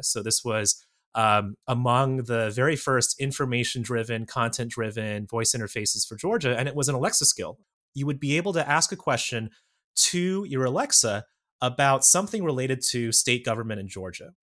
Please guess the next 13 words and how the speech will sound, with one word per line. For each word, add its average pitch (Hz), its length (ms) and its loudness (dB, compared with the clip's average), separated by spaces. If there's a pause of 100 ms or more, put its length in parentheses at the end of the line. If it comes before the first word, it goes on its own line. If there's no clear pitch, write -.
Eight 247 160 2
months 277 180 4
after 202 260 6
this 147 220 6
launched 139 400 2
back 120 220 2
in 120 80 -4
twenty 127 240 0
seventeen, 131 600 0
we 131 120 -2
had 135 580 4
a 123 80 0
retrospective, 120 880 0